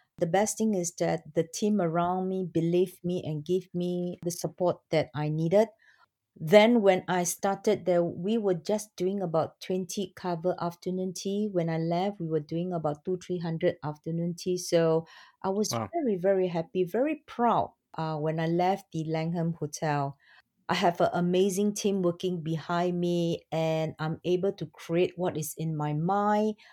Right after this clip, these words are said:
Speaker 1: Did a few showpiece that I'm very proud of as well. And that is where I start to grow.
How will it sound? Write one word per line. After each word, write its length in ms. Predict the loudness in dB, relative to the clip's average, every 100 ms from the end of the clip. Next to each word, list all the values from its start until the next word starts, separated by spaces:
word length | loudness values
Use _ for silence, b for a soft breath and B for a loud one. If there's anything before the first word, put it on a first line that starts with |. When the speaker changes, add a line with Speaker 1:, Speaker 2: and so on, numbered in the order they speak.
| b b
Speaker 1:
Did 160 | 0 2
a 100 | -2
few 300 | -2 0 0
showpiece 680 | 0 0 0 0 -4 -4 -2
that 120 | -2
I'm 160 | 0 -2
very 320 | 2 2 0
proud 340 | -6 0 0 2
of 240 | 0 0 -2
as 220 | -4 -2
well. 460 | 2 4 4 2 0 B B B
And 200 | -2 2
that 180 | 2 2
is 240 | 2 -2 2
where 360 | 4 6 4 0
I 60 | -2
start 380 | 0 -2 -2 -6
to 80 |
grow. 680 | -8 0 4 8 8 6